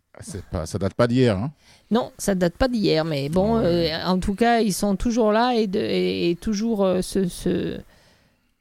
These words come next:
Speaker 2: de, de façon familiale et toujours aussi, euh, intéressant et, euh, merveilleux. Donc, euh,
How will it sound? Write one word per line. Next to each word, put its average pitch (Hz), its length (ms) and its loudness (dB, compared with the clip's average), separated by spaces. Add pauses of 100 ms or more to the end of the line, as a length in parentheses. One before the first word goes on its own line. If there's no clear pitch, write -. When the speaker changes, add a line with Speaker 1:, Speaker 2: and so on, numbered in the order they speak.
Speaker 2:
de, 196 160 -2
de 190 160 2
façon 208 320 0
familiale 220 640 0
et 220 80 0
toujours 220 480 -2
aussi, 190 600 0
euh, 156 300 -2
intéressant 202 760 0
et, 147 460 -2
euh, 113 180 -8
merveilleux. 180 520 0
Donc, 165 380 -6
euh, - 140 -4